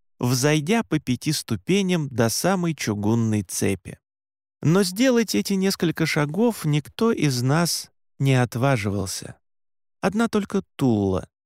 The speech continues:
лёгкое, как пушинка, исключение,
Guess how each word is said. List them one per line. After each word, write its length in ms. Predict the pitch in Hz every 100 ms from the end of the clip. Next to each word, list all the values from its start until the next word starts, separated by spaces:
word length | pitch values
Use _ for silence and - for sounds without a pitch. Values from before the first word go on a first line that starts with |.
| _ _ -
лёгкое, 680 | 185 233 247 - - 170 160
как 260 | - 139 -
пушинка, 640 | 131 - 196 190 160 135
исключение, 840 | 123 - 117 110 190 202 165 135